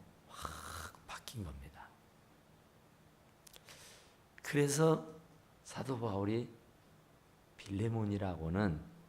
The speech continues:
그 주인한테 편지를 써요. 너의 종 오네시모로 내가 잘 아는데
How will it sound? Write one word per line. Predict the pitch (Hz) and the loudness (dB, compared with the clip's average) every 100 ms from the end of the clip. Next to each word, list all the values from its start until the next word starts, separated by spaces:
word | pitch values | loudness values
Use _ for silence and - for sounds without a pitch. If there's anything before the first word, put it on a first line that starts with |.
| - - - | -20 -20 -14
그 | - 135 | -4 -2
주인한테 | - 147 143 151 117 - 82 80 - - - - - | -2 2 4 4 2 -2 -6 -6 -14 -20 -20 -20 -12
편지를 | 202 156 156 107 | -4 -2 -2 -6
써요. | - - - - - - - - - - - - - - - - - - - - - - - - - - - - - - - - - - - - - - - - - - | -10 -12 -14 -16 -20 -20 -20 -20 -20 -20 -20 -20 -20 -20 -20 -20 -20 -20 -20 -20 -20 -20 -20 -20 -20 -20 -20 -20 -20 -20 -20 -20 -20 -20 -20 -20 -20 -20 -20 -20 -20 -12
너의 | 90 107 127 135 | -4 2 4 4
종 | - 123 127 92 92 - - - - | 4 4 4 2 -2 -16 -20 -20 -12
오네시모로 | 90 90 98 - 90 76 80 - - - - - - - - - - - - - - - - - | -4 -2 -2 -4 -6 -10 -14 -18 -20 -20 -20 -20 -20 -20 -20 -20 -20 -20 -20 -20 -20 -20 -20 -14
내가 | 87 85 | -8 -6
잘 | - - - - | -6 -8 -8 -8
아는데 | - - 80 76 71 87 85 | -6 -8 -8 -10 -12 -16 -16